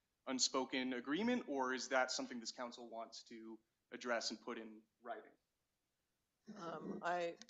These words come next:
Speaker 2: I would like to do that, but if, according to this, we would have to, um, put it on the agenda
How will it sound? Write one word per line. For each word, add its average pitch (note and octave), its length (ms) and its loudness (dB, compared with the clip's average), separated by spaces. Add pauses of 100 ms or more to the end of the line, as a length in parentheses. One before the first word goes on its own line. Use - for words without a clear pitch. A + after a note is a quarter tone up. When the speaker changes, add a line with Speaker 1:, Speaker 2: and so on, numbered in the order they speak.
(280)
Speaker 2:
I F3 140 8
would F3+ 160 6
like D#3 200 6
to E3 80 -6
do E3 200 -2
that, D3 320 0
but D#3 140 -2
if, - 100 -12 (180)
according E3+ 440 -2
to D#3 100 -8
this, D#3 300 2
we D3+ 100 -2
would D3 160 2
have C#3 360 -2
to, C#3+ 340 -2 (100)
um, B2 240 -6 (1400)
put F3+ 100 -12
it D#3+ 100 -4
on D3 140 -8
the C#3+ 120 -14
agenda C#3 340 -14